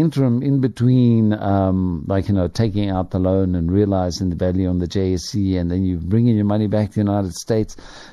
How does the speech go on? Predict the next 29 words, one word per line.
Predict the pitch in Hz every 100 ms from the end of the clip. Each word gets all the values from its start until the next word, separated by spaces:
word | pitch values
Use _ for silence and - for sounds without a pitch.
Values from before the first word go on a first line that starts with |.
| -
the | 123
underlying | 156 214 214 170 147
commodities, | 123 127 127 160 127 127 110 92
which | 110 120 -
were | 127
the | 120 107
basis | 107 143 - 131 -
of | 113
your | 104 107 101
original | 117 110 107 101
trade, | - 139 110
may | 107 170 185
have | 147 120
changed | - 160 160 151 113 113
in | 110
value. | 101 143 120 78 - - - - -
Or | 156 185 180 139 120 107
you | 113 123
may | 127 139 139 127
have, | 117 123 120 113 101
um, | 110 104 101 98 98 92
done | 120 131
your | 113
commodities | 95 104 113 113 101 107 87
trade, | - 113 107 101
uh, | 107 110 107 104 104
with | 110
specific | - - 123 - 107 107
currencies, | - 156 143 110 120 87